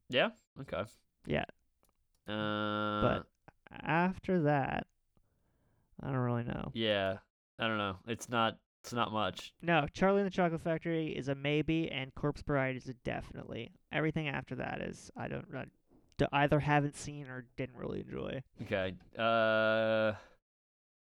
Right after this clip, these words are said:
Speaker 1: yeah, so Planet of the Apes was legitimately bad.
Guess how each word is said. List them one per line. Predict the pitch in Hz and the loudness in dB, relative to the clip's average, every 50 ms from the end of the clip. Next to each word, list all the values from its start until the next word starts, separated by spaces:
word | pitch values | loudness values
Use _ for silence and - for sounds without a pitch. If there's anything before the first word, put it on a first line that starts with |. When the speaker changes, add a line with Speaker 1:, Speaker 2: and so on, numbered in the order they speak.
| _ - - - - | _ -18 -18 -14 -6
Speaker 1:
yeah, | 113 113 95 - - | -2 -2 -2 -2 -2
so | - - 107 101 101 98 98 98 98 101 92 - _ _ _ _ _ _ _ _ _ _ - - - _ _ _ _ | -4 -2 0 2 2 2 2 0 -2 -4 -6 -8 _ _ _ _ _ _ _ _ _ _ -20 -20 -20 _ _ _ _
Planet | - - 165 156 156 | 4 4 6 6 6
of | 143 | 6
the | 131 | 6
Apes | 120 123 135 - - - | 6 6 4 2 -4 -8
was | 107 101 - - _ _ _ _ _ _ _ _ - 110 | -8 -8 -10 -14 _ _ _ _ _ _ _ _ -12 -4
legitimately | 110 113 101 92 107 117 107 104 101 95 95 95 | -4 -4 -4 -2 0 0 0 0 -2 -4 -4 -2
bad. | 92 92 87 90 98 110 | 0 0 2 2 2 0